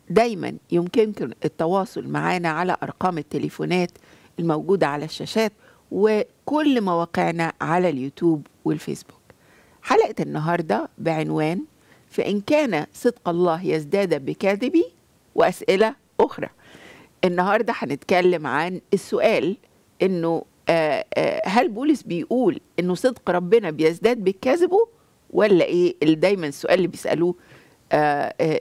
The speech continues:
المسلمين. وأسئلة أخرى، آم، يعني أسئلة نوعية، في حاجات كده،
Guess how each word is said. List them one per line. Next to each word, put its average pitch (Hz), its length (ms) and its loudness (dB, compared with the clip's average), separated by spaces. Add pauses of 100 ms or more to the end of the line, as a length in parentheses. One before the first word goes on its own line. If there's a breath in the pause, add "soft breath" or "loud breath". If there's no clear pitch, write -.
المسلمين. 143 680 -4
وأسئلة 311 540 2
أخرى، 202 320 0 (560 soft breath)
آم، 165 420 2 (300)
يعني 170 380 0
أسئلة 240 380 2
نوعية، 165 560 0
في 165 160 -6
حاجات 175 400 0
كده، 180 440 4